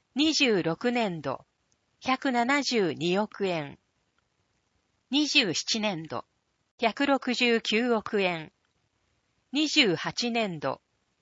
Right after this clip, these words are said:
百七十一億円。棒グラフ終わり。特別会計。全会計で黒字化、収支均衡。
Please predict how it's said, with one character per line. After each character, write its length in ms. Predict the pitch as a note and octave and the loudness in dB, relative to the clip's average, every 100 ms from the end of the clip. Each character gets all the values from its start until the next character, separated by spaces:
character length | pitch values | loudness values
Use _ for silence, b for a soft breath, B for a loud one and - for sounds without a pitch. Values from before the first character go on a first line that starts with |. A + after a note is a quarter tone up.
| _ | _
百 300 | - A#3+ - | -6 -4 -2
七 320 | B3 A3+ C#4 C#4+ | 0 2 2 0
十 320 | B3 F#3 D3 | 0 0 0
一 340 | D3+ - A3 | -4 -2 0
億 280 | G3 - F#3 | -2 -2 -4
円。 300 | E3+ D3+ D3+ _ _ _ _ _ _ _ _ _ _ _ _ | -2 -6 -12 _ _ _ _ _ _ _ _ _ _ _ _
棒 220 | A3 C#4+ D4+ | -2 0 0
グ 120 | D4 | 0
ラ 140 | B3+ | -2
フ 320 | G3 F3 D3+ - | -2 -4 -4 -4
終 200 | E3+ F#3+ | -2 -2
わ 60 | F#3+ | -2
り。 220 | E3 - _ _ _ _ _ _ _ _ _ _ _ _ _ _ _ _ _ _ _ _ _ _ _ _ _ _ _ _ _ _ | -6 -8 _ _ _ _ _ _ _ _ _ _ _ _ _ _ _ _ _ _ _ _ _ _ _ _ _ _ _ _ _ _
特 260 | - A3 D4 | -4 0 2
別 260 | D4+ - - | 2 0 -2
会 220 | C4 A#3+ | -2 -2
計。 500 | - D3+ B2+ B2 - _ _ _ _ _ _ _ _ _ _ - | -4 -4 -4 -6 -14 _ _ _ _ _ _ _ _ _ _ -6
全 320 | G3+ D4+ B3+ | 0 0 0
会 260 | - G3+ | -4 -4
計 300 | G3 G3+ F#3 | -4 -2 -2
で 260 | F3 D#3+ - _ _ | 0 -2 -4 _ _
黒 280 | - A#3+ B3+ | -2 4 4
字 160 | B3 A3+ | 2 -4
化、 320 | G#3 F#3 - | -2 -2 -2
収 320 | - - D#4+ | -4 0 2
支 180 | C#4 F#3+ | 0 -2
均 260 | - F3 F#3 | -6 -8 -8
衡。 520 | - E3+ D#3+ D3+ | -4 -2 0 -2